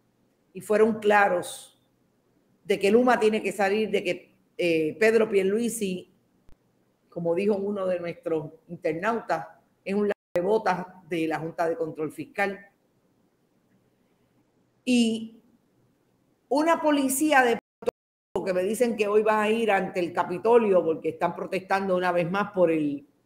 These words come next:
retiro que le están quitando, la jubilación que le quitaron. Esto fue temprano por la mañana. Nosotros nos llamó la atención y Vivian Torres hizo el trabajo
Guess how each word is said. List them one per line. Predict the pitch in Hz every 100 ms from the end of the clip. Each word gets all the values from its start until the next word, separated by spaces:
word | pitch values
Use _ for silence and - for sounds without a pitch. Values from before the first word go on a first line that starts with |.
| _ _ -
retiro | 180 180 233 214 165
que | 160
le | 147
están | - 160
quitando, | 156 151 135 139
la | 135
jubilación | 135 139 131 131 - 220 196
que | 160
le | 143 113
quitaron. | - - - _ _ _ _ _ _ _ _ _ -
Esto | 247 349
fue | 349 - _
temprano | - 196 185 185 180 170
por | 165
la | 156
mañana. | 143 131 120 113 _ _ _ _ _ _ _ _ _ _ _ _ _ _ _ _ _ _ _ _
Nosotros | 208 233 294 277 330 320 -
nos | 214 208
llamó | 202 185 226
la |
atención | 240 233 220 254 254
y | 202
Vivian | 190 202 202 208
Torres | 220 214 190
hizo | 190 220
el | 185
trabajo | 180 160 190 214 180 165